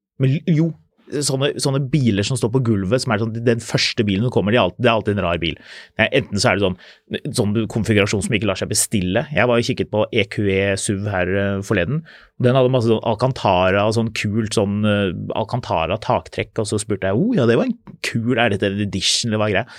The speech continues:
«Å ja, nei, det er en bil som tyskerne har satt, satt sammen litt sånn, fordi de synes det var kult. Det er ikke sånn bilen egentlig kommer til å være.»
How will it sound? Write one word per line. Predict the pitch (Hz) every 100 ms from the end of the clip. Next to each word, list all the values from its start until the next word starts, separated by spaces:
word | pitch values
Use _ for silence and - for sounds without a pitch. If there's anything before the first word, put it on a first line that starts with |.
| - -
«Å | -
ja, | 196
nei, | 180
det | 156 151
er | 170
en | 151
bil | 110
som | 104 113
tyskerne | 107 92 110 104
har |
satt, | 107 - - - - -
satt | - 117
sammen | - 85 76 101
litt | 101 -
sånn, | 87 82 - _
fordi | - - 113 95
de |
synes | 92 95 -
det | 98
var |
kult. | - 95 110
Det | 104
er | 107
ikke | 107
sånn | - 101
bilen | 90 71 85 - _ _
egentlig | 104 85 78 78 -
kommer | 104 87
til | 110
å |
være.» | 78